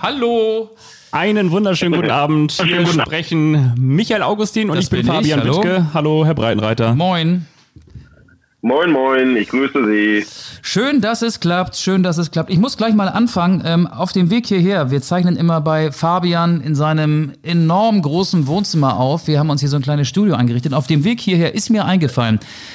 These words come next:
Speaker 1: dass ich mein aller, aller, aller,
Speaker 3: Mein
Speaker 1: aller,
Speaker 3: aller-
Speaker 1: allererstes Interview mit Ihnen gemacht habe. Ähm, all-, mein
Speaker 3: Ehrlich?
Speaker 1: allererstes Fußballinterview. Das muss neunzehnhundertsiebenundneunzig, achtundneunzig gewesen sein. Ich war Praktikant bei R S H,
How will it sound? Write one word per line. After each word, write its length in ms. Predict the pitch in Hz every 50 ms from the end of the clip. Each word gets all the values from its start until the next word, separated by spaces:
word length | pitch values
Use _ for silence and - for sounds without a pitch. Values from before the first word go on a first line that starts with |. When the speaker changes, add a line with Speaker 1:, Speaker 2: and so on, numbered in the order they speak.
| - - -
Speaker 1:
dass 160 | - 165 -
ich 100 | 208 190
mein 200 | 185 208 202 196 - -
aller, 440 | 196 247 262 262 254 247 214 -
aller, 380 | - 202 233 233 226 214 - -
aller, 240 | 196 220 214 214 202
Speaker 3:
Mein 120 | 208 202
Speaker 1:
aller, 180 | 208 214 208 -
Speaker 3:
aller- 160 | 240 262 262 _ _
Speaker 1:
allererstes 600 | - 170 202 208 196 165 156 185 - 190 170 -
Interview 480 | 147 208 196 180 143 123 139 143 170 190 - - _ _ _ _ _
mit 200 | - 113 - -
Ihnen 180 | - 202 214 185
gemacht 340 | 139 120 113 101 - - -
habe. 380 | 113 104 104 101 98 92 - - - - - - - - - _ _ -
Ähm, 400 | 120 120 117 117 113 110 113 123 - _
all-, 160 | - 123 127
mein 160 | 123 139 135
Speaker 3:
Ehrlich? 380 | 147 185 190 160 123 113 - -
Speaker 1:
allererstes 420 | 156 170 165 147 165 151 165 139
Fußballinterview. 460 | - 202 - - 131 123 120 123 123 -
Das 180 | 156 147 -
muss 280 | 156 170 220 233 - -
neunzehnhundertsiebenundneunzig, 1300 | 151 160 202 226 - - 214 196 196 196 185 180 147 131 175 233 240 233 202 196 196 190 - 190 160 151
achtundneunzig 640 | - 214 - - 220 202 202 202 208 196 202 190 -
gewesen 320 | - 185 165 185 190 175 156
sein. 300 | 170 180 180 185 190 143
Ich 220 | - 202 - - -
war 220 | 165 175 175 175
Praktikant 580 | - - 180 - - 185 143 - - 185 196 196
bei 220 | 185 175 165 170 -
R 200 | 165 185 160 165
S 180 | 180 175 -
H, 260 | - 180 170 123 101